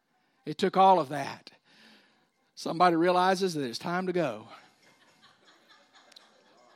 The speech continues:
That's the, no, that's somebody calling Charlie, trying to get him for fishing.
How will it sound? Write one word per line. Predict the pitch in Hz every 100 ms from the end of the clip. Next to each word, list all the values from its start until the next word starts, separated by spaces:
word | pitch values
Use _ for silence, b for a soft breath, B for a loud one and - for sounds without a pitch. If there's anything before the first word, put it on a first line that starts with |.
| _ _ _ _ _ _
That's | 160 190
the, | 175 165
no, | 160 143
that's | 139 139
somebody | 139 135 127
calling | 120 139 127 123
Charlie, | 147 131 127 127 b b b b b
trying | 147 131
to | 131
get | 139
him | 139
for | 135
fishing. | 120 143 - 139